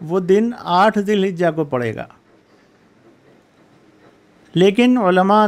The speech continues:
की एक बहुत बड़ी तादाद इस तरफ गई है जो ये कहते हैं कि हमें अपने यहाँ की नौ जिलहिज्जा के एतबार से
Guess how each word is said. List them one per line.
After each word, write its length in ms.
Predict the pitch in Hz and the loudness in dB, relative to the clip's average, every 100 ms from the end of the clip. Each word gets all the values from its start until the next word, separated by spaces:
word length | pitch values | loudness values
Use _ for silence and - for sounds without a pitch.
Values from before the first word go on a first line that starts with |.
| 208 | -2
की 240 | - 190 190 208 | -4 -2 -2 -2
एक 240 | 196 180 | -4 -4
बहुत 240 | 185 226 196 | 0 0 0
बड़ी 220 | 196 196 | -2 0
तादाद 520 | 185 160 156 160 175 | 0 0 2 0 0
इस 160 | 175 - | -4 -6
तरफ 200 | 165 143 139 | -6 -4 -2
गई 220 | 165 214 | -2 -2
है 260 | 160 135 - _ _ _ _ _ _ _ _ _ _ _ _ | -4 -6 -10 _ _ _ _ _ _ _ _ _ _ _ _
जो 600 | 143 180 196 190 190 - - _ _ - | 0 2 4 2 0 -4 -14 _ _ -10
ये 380 | 160 185 190 185 | 0 4 4 0
कहते 420 | 180 151 151 226 | -2 -2 0 0
हैं 320 | 175 147 147 _ _ _ _ _ _ _ _ | 0 -2 -4 _ _ _ _ _ _ _ _
कि 80 | - | -2
हमें 360 | 151 170 202 226 | 0 2 2 0
अपने 440 | - 175 - 240 262 | -2 -6 -2 0 2
यहाँ 340 | 247 196 196 | 2 2 0
की 240 | - 196 185 | -2 -6 -4
नौ 240 | 180 175 | -2 -2
जिलहिज्जा 540 | 175 170 160 151 170 160 | 0 -2 -4 0 0 0
के 180 | 160 156 | -2 -4
एतबार 420 | 156 147 147 143 | -2 0 0 -2
से 240 | - 196 | 0 0